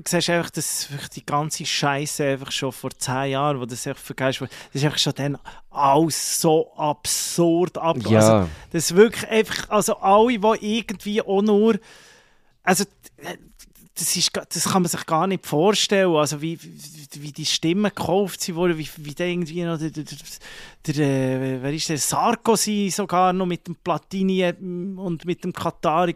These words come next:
Speaker 1: zu Mittag essen und dort noch die Stimme bekommen. Also da ist, da steckt so viel Geld dahinter und so viel irgendwie, also ob d-, d-, Polit-, Politik unter dem Strich bei
Speaker 2: Mhm.
Speaker 1: dieser Vergabe,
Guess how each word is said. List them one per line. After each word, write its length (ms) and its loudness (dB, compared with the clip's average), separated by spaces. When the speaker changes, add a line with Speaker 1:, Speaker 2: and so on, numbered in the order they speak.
Speaker 1:
zu 160 -8
Mittag 380 -4
essen 360 0
und 100 -6
dort 240 2
noch 120 -4
die 120 -4
Stimme 420 2
bekommen. 180 -2
Also 200 -4
da 140 0
ist, 320 -4
da 100 -4
steckt 400 -4
so 240 4
viel 280 0
Geld 400 0
dahinter 500 0
und 140 -6
so 140 -4
viel 220 -2
irgendwie, 600 -6
also 320 -6
ob 220 -12
d-, 80 -16
d-, 40 -10
Polit-, 340 0
Politik 680 0
unter 260 4
dem 160 2
Strich 420 -4
bei 120 -10
Speaker 2:
Mhm. 40 -6
Speaker 1:
dieser 220 4
Vergabe, 520 -2